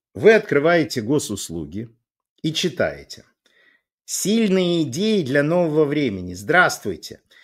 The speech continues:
Если у вас есть идея, как изменить нашу страну к лучшему, предложите ее на форуме «Сильные идеи для нового времени». Эксперты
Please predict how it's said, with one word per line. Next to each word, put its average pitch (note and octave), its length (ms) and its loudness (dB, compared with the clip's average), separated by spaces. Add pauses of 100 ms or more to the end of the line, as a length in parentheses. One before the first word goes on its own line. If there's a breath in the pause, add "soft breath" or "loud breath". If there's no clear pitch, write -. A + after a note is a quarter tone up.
(140 soft breath)
Если F3+ 400 2
у D#3+ 80 2
вас - 460 -2 (280)
есть D#3+ 440 0
идея, C3+ 560 -2
как E3 320 0
изменить C3+ 580 -2
нашу B2+ 380 -4
страну D3 760 -4 (840)
к - 100 -2
лучшему, A2+ 840 2 (280)
предложите F#3 880 0
ее D3+ 240 2
на C3+ 160 -2
форуме F3 500 2
«Сильные C#3 720 -2
идеи F#3+ 360 -6
для C3+ 200 -2
нового E3 400 -2
времени». G#2+ 480 -4 (500)
Эксперты F3+ 1200 2